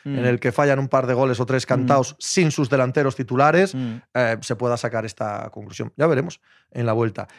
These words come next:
Speaker 2: Eh, ¿quién te pareció más, eh, imponente? ¿El City ante el Bayern o el Madrid ante el Chelsea?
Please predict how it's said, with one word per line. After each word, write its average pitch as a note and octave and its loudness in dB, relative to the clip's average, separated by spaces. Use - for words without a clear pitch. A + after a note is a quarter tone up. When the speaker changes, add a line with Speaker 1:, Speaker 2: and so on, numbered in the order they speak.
Speaker 2:
Eh, B2+ 2
¿quién F3 2
te G#3+ 4
pareció F#3+ 4
más, E3+ 0
eh, D3 -2
imponente? A#2 -2
¿El G#2+ -6
City D#3 -2
ante F3 0
el D#3 0
Bayern G3 0
o - -2
el C3 -2
Madrid B2+ -2
ante B2+ -4
el G#2+ -6
Chelsea? - -12